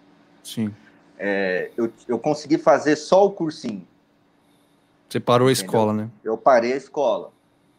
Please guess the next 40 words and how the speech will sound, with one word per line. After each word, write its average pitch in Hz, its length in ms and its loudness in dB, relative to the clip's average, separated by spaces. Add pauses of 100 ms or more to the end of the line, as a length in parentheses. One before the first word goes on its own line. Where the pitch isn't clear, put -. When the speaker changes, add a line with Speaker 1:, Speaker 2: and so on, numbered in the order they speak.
(320)
Speaker 2:
É 101 140 -10
um 101 100 -12
passo - 380 -4
arriscado, 135 560 -8
é, 95 120 -4
mas 101 180 -12
assim, 120 340 -16 (840)
eu 113 140 -4
não 156 180 -2
recomendo, 156 840 -6 (520)
é, 95 200 -8
você 98 320 -10
fazer 101 340 -6
isso 107 240 -6
se - 40 -20
você 123 240 -4
não 127 60 -2
tiver 127 240 2
muito 127 220 -2
certo 110 540 2 (280)
do 101 120 -14
que - 140 -18
você 107 460 -2 (200)
tá 98 140 4
fazendo, 101 520 -4
do 120 100 -12
que - 140 -20
você 104 280 -10
quer, 95 220 -6
né? 87 160 -14
Eu 95 120 -4 (140)
parei 123 260 4
a 117 40 2
escola. 117 480 0 (840)
Outros 117 360 -2
Speaker 1:
Sim. 107 40 -4
Speaker 2:
amigos 98 300 -6
não 104 160 -6
pararam 104 580 2
e, 120 220 -12